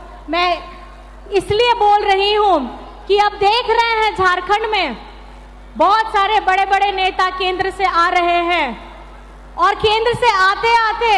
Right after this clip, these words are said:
उसमें साथ में आप लोगों ने देखा होगा कि हम लोगों के लिए, खास करके मजदूर भाइयों के लिए बात करने वाला कोई नहीं है। बड़े बड़े नेता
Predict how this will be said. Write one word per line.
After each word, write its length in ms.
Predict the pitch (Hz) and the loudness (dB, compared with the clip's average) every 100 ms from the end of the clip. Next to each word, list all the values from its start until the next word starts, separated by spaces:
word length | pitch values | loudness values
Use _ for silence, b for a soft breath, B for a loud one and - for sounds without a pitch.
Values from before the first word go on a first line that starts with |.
| 311 254 - - - - - | 0 -4 -14 -18 -20 -20 -8
उसमें 300 | 359 - 453 466 | -6 -2 -2 0
साथ 340 | 453 403 466 | 2 2 0
में 140 | 440 440 | -2 0
आप 200 | 403 415 | 0 0
लोगों 320 | 427 440 440 | 2 2 2
ने 120 | 466 440 | 0 -2
देखा 300 | 427 415 453 | -2 2 2
होगा 500 | 466 453 453 440 302 226 - - - - - - - - | 4 2 2 2 0 -4 -12 -18 -20 -20 -20 -20 -16 -2
कि 140 | 427 453 392 285 - - - - - - - - 285 | 0 2 -2 -6 -10 -18 -20 -20 -20 -20 -20 -12 -2
हम 180 | 359 | 0
लोगों 320 | 415 453 508 508 | 2 2 2 0
के 180 | 480 480 | 0 0
लिए, 380 | 440 392 294 226 | 2 0 -2 -6
खास 360 | - 349 381 370 | -4 -2 -2 0
करके 280 | 403 392 392 | -2 0 -2
मजदूर 420 | 349 339 359 415 311 | -2 -2 0 -2 0
भाइयों 440 | 302 330 381 415 | -2 0 2 0
के 160 | 415 381 | 0 -2
लिए 340 | 370 392 349 226 - - - - - - - | 0 -2 -2 -4 -12 -20 -20 -20 -20 -20 -6
बात 340 | 311 359 - - | 0 0 0 -2
करने 280 | 370 370 370 | -2 0 2
वाला 280 | 359 349 349 | 2 2 0
कोई 280 | 349 320 339 | 0 0 0
नहीं 300 | 339 311 330 | -2 -4 -4
है। 200 | 302 269 220 - - - - - - - - - | -4 -6 -8 -14 -20 -20 -20 -20 -20 -20 -18 -2
बड़े 200 | 311 403 | 0 2
बड़े 240 | 403 403 403 | 2 2 2
नेता 320 | 381 392 | 0 0